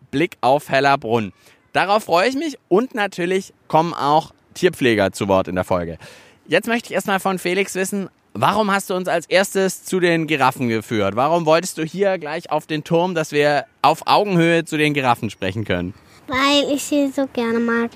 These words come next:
Speaker 2: Giraffen sind meine Lieblingstiere.
Speaker 1: Und warum? Was findest du an denen so richtig schön?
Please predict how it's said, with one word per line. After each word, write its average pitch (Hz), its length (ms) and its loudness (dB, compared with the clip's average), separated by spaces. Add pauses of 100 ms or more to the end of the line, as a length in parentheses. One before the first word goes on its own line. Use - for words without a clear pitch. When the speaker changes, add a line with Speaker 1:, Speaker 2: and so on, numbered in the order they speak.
Speaker 2:
Giraffen 269 500 0
sind 269 180 2
meine 262 260 4
Lieblingstiere. 233 1300 -2 (300)
Speaker 1:
Und 190 180 0
warum? 151 440 2
Was 190 140 0
findest 185 220 -4
du 180 40 -2
an 160 100 -2
denen 165 160 0
so 156 60 -2
richtig 160 280 -6
schön? 175 360 4